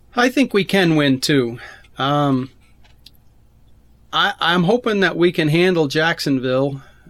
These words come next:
uh, simply because they struggle to score any points. So I'm hoping that we can, can pull that W out, and that's our last remaining home game.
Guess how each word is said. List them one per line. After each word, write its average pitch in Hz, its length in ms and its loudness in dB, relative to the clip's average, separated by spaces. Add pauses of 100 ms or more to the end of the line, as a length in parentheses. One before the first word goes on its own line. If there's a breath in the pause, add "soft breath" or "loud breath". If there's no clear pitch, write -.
(160)
uh, 131 640 -4
simply 202 440 -2
because 147 440 0
they 156 180 2
struggle 165 480 0
to 131 100 -6
score 156 420 0
any 156 180 2
points. 175 500 0
So 139 680 0 (180)
I'm 139 240 -6
hoping 160 440 0
that 139 180 -2
we 147 220 0
can, 131 440 -2 (140)
can 139 220 -2
pull 151 260 0
that 143 220 0
W 143 420 2
out, 143 280 2
and 127 120 -2
that's 165 240 -2
our 151 140 2
last 151 420 0
remaining 139 500 0
home 156 340 0
game. 123 360 -4